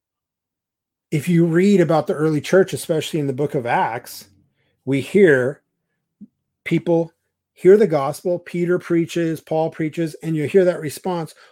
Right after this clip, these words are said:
"What must I do to be saved?" See, that's when you know the Holy Spirit is working on someone, because they realize their predicament.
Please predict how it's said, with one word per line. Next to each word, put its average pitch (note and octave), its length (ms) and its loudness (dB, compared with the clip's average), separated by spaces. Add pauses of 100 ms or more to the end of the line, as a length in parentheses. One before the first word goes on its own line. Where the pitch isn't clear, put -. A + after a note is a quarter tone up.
"What D#3 340 -6
must F#3 300 -8
I E3 100 -10
do F3 200 -2
to E3+ 100 0
be D3 160 -6
saved?" - 560 -10 (680)
See, F#3+ 180 2
that's G#3+ 380 2
when G#3 140 6
you F3+ 120 4
know F3+ 360 4
the D3 140 -4
Holy E3+ 240 0
Spirit F#3 400 -2
is C#3 120 -10
working D#3+ 360 -8
on A#2 120 -16
someone, A2 420 -20 (380)
because D3 400 -4
they F3 300 2
realize D#3 640 2
their C#3 160 -4
predicament. C3+ 760 -8